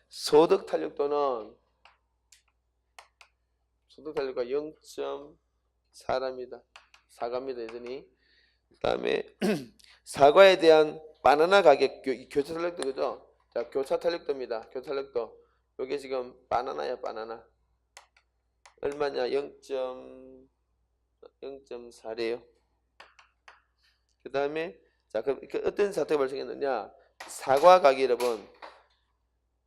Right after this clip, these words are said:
사과 가격이 <clears throat> 일 퍼센트 하락했답니다.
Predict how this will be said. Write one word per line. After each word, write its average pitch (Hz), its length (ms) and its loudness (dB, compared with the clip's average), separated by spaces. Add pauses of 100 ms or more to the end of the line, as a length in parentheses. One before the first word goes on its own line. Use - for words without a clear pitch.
(300)
사과 156 400 0
가격이 139 680 -2 (140)
<clears throat> - 1400 -16
일 175 180 -10
퍼센트 151 540 -4
하락했답니다. 113 920 -6